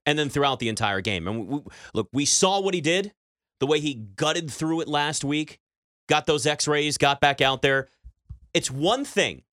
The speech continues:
It's one thing if you walk away from a press conference, away from the podium, and you're walking normally. It's another to get out there and play a football game. I, I, I understand that they say he's good to go, and he's saying he's good to go. We're not gonna get the real,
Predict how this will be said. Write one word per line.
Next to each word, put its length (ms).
It's 180
one 320
thing 260
if 120
you 100
walk 280
away 200
from 160
a 60
press 240
conference, 440
away 200
from 120
the 60
podium, 380
and 80
you're 80
walking 360
normally. 420
It's 140
another 360
to 60
get 120
out 140
there 100
and 80
play 160
a 40
football 360
game. 220
I, 140
I, 240
I 240
understand 720
that 120
they 180
say 160
he's 140
good 180
to 60
go, 260
and 80
he's 120
saying 140
he's 80
good 100
to 60
go. 80
We're 100
not 120
gonna 140
get 120
the 80
real, 560